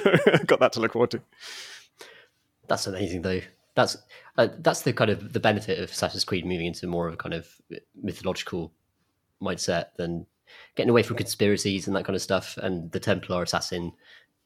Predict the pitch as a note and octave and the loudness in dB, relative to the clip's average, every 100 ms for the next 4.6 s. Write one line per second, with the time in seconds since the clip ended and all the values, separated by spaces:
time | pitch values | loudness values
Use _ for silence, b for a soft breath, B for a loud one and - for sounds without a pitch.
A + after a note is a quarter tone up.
0 | - G2+ - - - - D3 C3 C3+ A2 | -4 -2 -2 -4 -6 -12 -12 -10 0 0
1 | F#2+ F2 F#2+ - - - F2+ F#2 F2 F2 | 0 -2 0 -2 -6 -6 -2 0 -2 -4
2 | F#2 F2 - - - - - F#2 F2+ E2+ | -6 -8 -8 -12 -10 -8 -2 -2 -2 -6
3 | - E2 _ _ - A2 - - G2+ G#2 | -8 -8 _ _ -14 -14 -6 0 2 2
4 | - A2+ G#2+ B2 A2+ | 2 4 4 4 4